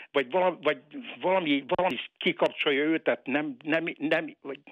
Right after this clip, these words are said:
videójátékot lát ő, vagy nem, nem tudom. Szóval hihetetlen, komolyan mondom. És a másik pedig az, hogy hát a francia emberekre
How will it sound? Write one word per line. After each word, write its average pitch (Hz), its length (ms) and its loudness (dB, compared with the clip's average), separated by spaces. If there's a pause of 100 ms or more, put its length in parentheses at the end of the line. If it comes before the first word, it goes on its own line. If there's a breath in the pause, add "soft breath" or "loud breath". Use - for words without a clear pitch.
(100)
videójátékot 180 920 0
lát 165 300 0
ő, 123 60 2
vagy 135 180 2
nem, 233 260 2
nem 240 260 2
tudom. - 340 -8 (380 loud breath)
Szóval 165 260 2 (160 loud breath)
hihetetlen, 131 600 0
komolyan 123 340 2
mondom. 107 340 -6 (240 loud breath)
És - 320 0
a 180 100 0
másik 190 360 0
pedig 156 260 0
az, 160 140 2
hogy 139 260 -4 (960 loud breath)
hát - 140 -6
a - 40 -6
francia 160 560 2
emberekre 135 640 0